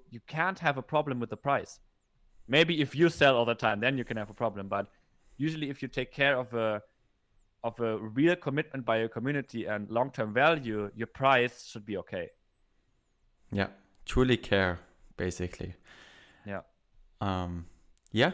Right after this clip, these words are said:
Speaker 2: we've talked now about things that would be awesome having in a project. What are some possibly red flags or things that you look for when you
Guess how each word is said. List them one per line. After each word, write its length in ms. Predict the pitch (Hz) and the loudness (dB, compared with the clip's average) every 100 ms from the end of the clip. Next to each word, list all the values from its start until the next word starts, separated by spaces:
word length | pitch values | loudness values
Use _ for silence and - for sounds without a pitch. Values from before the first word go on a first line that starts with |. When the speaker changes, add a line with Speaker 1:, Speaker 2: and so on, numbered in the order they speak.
| - | 0
Speaker 2:
we've 160 | 110 | -2
talked 320 | - 107 131 117 | 0 0 0 0
now 280 | 113 117 | 2 2
about 360 | 104 - 101 101 | 0 0 0 0
things 400 | - 107 110 120 | -4 -2 -2 -2
that 220 | - 95 | -4 -2
would 160 | 104 98 | -2 -2
be 160 | - - - | -4 -6 -2
awesome 560 | 98 110 113 92 90 90 | 2 2 2 -2 -2 -2
having 320 | 92 90 92 | -2 -2 -2
in 100 | 90 | -2
a 60 | |
project. 640 | 87 - 92 - 98 - - _ _ | 2 2 2 -2 -4 -4 -16 _ _
What 200 | - 107 - | 2 2 2
are 220 | 110 117 | 2 2
some 420 | - 98 90 87 82 - - _ | 2 2 2 0 -6 -14 -20 _
possibly 880 | - 107 117 - 107 - 92 90 - - - | 6 8 6 2 -2 0 0 0 -2 -12 -12
red 440 | 92 87 92 98 - | -4 2 2 2 -2
flags 540 | - 90 90 92 - | 0 2 4 2 -4
or 80 | 82 | -6
things 360 | - 113 110 | 0 0 0
that 140 | 92 - | -6 -4
you 140 | 101 | -2
look 260 | 98 101 - | 0 0 -2
for 420 | - 95 92 92 - - - - - | -4 -2 -2 -4 -8 -20 -20 -20 -6
when 240 | 104 104 101 | 0 2 4
you 300 | 98 95 | 4 4